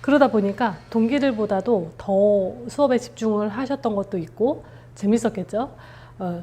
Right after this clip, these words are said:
그래서 맨 처음에 이제 가압류권 매매 이제 강의를 들을까 말까 하고 이제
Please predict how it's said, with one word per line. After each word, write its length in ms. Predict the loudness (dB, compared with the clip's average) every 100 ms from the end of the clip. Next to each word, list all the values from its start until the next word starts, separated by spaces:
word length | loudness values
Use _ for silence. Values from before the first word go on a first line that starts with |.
| -6
그래서 180 | -2 -2 -2
맨 260 | -2 -4
처음에 680 | -2 0 0 2 0 2 0
이제 160 | -2
가압류권 920 | -6 -6 -2 -2 0 -2 -2 -2 -2 -2
매매 480 | -2 -2 -2 -4 -8 -20 -20 -18 -6
이제 100 | -4
강의를 460 | 0 2 2 2
들을까 400 | 0 0 0 0
말까 460 | 0 -2 0 0 0
하고 300 | -2 -4 -4
이제 280 | -2 -4